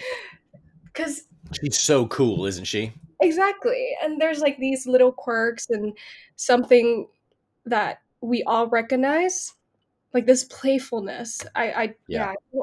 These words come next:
Speaker 1: I don't know how she does it. She's, yeah, I think she's
Speaker 2: I mean,
Speaker 1: great.
Speaker 2: the two,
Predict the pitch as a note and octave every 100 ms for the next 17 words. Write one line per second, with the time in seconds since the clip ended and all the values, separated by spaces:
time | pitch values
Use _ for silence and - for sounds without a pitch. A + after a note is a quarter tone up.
0 | - A3+ B3+ B3 G#3+ G#3 G#3 G#3 G3+ F#3+
1 | G3 G#3+ - A3 G#3 - _ _ _ _
2 | - G#3 - G#3 A3 - G#3 D3+ D#3+ C#3
3 | D3 - F#3+ F#3+ E3 C#3+